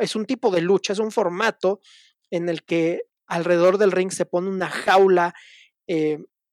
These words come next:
cerrada por to-, por todos lados, y que era la primera vez que iba a ser entre mujeres, y fueron Charl-, Charlotte y Sasha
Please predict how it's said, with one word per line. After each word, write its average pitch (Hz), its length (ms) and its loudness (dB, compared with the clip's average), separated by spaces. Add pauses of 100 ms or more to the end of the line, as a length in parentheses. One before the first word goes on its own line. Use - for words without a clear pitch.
(140)
cerrada 190 680 4
por 165 160 -2
to-, 196 300 2
por 160 160 -6
todos 214 240 2
lados, 175 460 -2 (1600)
y 202 100 -6
que 214 140 4
era 214 140 6
la 226 180 4
primera 202 400 2
vez 190 200 2
que - 100 -6
iba 185 100 2
a 165 40 -2
ser 185 300 0 (220)
entre 196 320 0
mujeres, 170 440 0
y - 100 -8
fueron 170 440 0
Charl-, 196 460 2 (120)
Charlotte 220 460 2
y - 80 -8
Sasha 196 500 -4